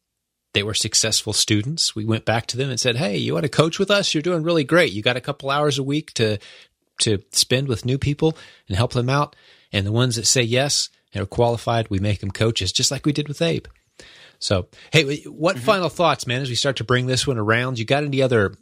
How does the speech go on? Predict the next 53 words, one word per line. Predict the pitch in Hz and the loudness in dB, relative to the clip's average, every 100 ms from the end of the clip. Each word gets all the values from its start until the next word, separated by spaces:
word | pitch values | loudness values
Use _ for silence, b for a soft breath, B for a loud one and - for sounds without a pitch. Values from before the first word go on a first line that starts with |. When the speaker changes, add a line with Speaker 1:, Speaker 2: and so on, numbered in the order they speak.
| _ - 123 - | _ -8 -6 -2
Speaker 1:
any | 135 147 | 2 4
other | 127 | 4
things | 139 127 110 | 4 2 4
you're | 117 | 4
hoping | 123 120 113 | 4 2 -2
to | 101 | 0
get | 120 | 2
in | 123 123 | 2 0
today? | - 117 117 | 0 2 2
Any | 117 117 | 2 0
other | 95 | -2
tips | - 127 127 | -2 -2 -2
for | - 104 | -2 0
the | |
listeners | 98 110 - 117 95 | 2 2 2 -2 -4
or | |
encouragement? | 85 - 117 113 120 110 107 - - | -6 0 2 2 2 -2 -2 -6 -4
Um, | 87 87 107 - _ | -2 -4 -8 -14 _
are | 113 | 2
you | 143 | 4
going | 180 | 2
to | 165 | 2
be | 180 | 2
at | - | 2
C | - 175 170 | 2 2 2
E | |
S | 170 170 | 2 2
this | 185 165 208 | 0 0 0
year? | 208 - _ _ - - | -4 -6 _ _ -14 -4
Speaker 2:
Yeah, | 117 143 135 131 - | 0 2 2 0 -2
absolutely. | - - 143 151 123 113 | -2 0 -2 -2 0 0
I'll | 117 | 0
be | 123 | -2
at | 120 | -4
C | 123 123 113 120 | -6 -6 -2 0
E | |
S | 127 127 | 0 0
this | 131 123 | -4 -2
year. | 123 117 | 2 2
I | |
can't | 113 131 120 | 0 -4 -2
wait | 135 127 | -2 -2
'cause | - | -2
I, | 127 131 | 0 0
I | 120 | -2
missed, | 127 131 131 - 123 | -4 -4 -4 -4 0
uh, | 117 | 0
C | 110 - 117 | 0 -4 0
E | 120 | 2
S | 110 | 2
four | - 135 127 120 | 0 0 0 2
last | 120 117 - 120 | 2 0 -2 -4
year. | 117 113 113 | 0 0 -2